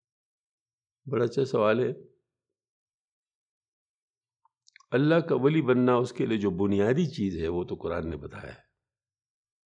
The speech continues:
تو وہ تو کم از کم ہوگا، البتہ نوجوانی کے لحاظ سے کچھ بات عرض کر سکتے ہیں، اور وہ یہ ہے کہ اللہ پاک فرماتے ہیں، "الا ان اولیاء اللہ لا خوف علیہم ولا هم یحزنون،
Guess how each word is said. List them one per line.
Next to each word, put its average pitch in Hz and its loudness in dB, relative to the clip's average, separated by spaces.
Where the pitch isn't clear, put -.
تو 120 -6
وہ 110 2
تو - -2
کم 92 -2
از - -6
کم - -8
ہوگا، - -10
البتہ 104 -4
نوجوانی 104 0
کے 107 -4
لحاظ 82 -6
سے 98 -14
کچھ 80 -10
بات 76 -10
عرض 80 -14
کر 90 -8
سکتے - -18
ہیں، - -20
اور 123 2
وہ 135 6
یہ 160 6
ہے 160 4
کہ 156 -2
اللہ 131 4
پاک 135 2
فرماتے 123 2
ہیں، 117 4
"الا 120 4
ان 117 0
اولیاء 104 4
اللہ 95 0
لا 101 -2
خوف - -6
علیہم 95 -2
ولا 90 -4
هم 90 -4
یحزنون، 90 -4